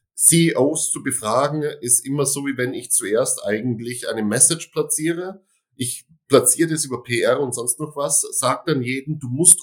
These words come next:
unbedingt bei A I dabei sein, weil sonst wird deine ganze Firma pleite gehen.“ Und dann als nächstes frage ich dich und sag, „Wie groß wird der Einfluss werden?“ Und dadurch, dass du dich als C E O fühlst, so, „Ja,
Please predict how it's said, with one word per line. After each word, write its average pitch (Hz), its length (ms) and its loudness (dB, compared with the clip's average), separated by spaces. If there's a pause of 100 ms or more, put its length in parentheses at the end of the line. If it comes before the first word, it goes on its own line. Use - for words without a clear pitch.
unbedingt 214 500 -4
bei 175 400 6
A 156 120 -4
I 170 40 -2
dabei 170 360 -4
sein, 175 240 2
weil 156 100 -4
sonst 165 260 -2
wird 160 160 0
deine 143 140 0
ganze 127 280 -2
Firma 135 260 -6
pleite 139 320 -6
gehen.“ 123 340 -12 (320)
Und 147 120 4
dann 196 120 4
als 160 160 6
nächstes 175 440 0
frage 160 380 4
ich 165 220 -4
dich 165 220 -10
und 156 120 -4
sag, 143 240 -4
„Wie 185 80 -6
groß 165 280 -2
wird 170 140 -2
der 123 80 0
Einfluss 143 440 -4
werden?“ 104 240 -4
Und 104 80 -2
dadurch, 165 300 0
dass - 200 -2
du 165 100 -20
dich 165 200 -12
als 123 140 4
C 143 140 -2
E 131 40 0
O 143 160 4
fühlst, 139 320 -2
so, - 140 -10
„Ja, 90 120 -4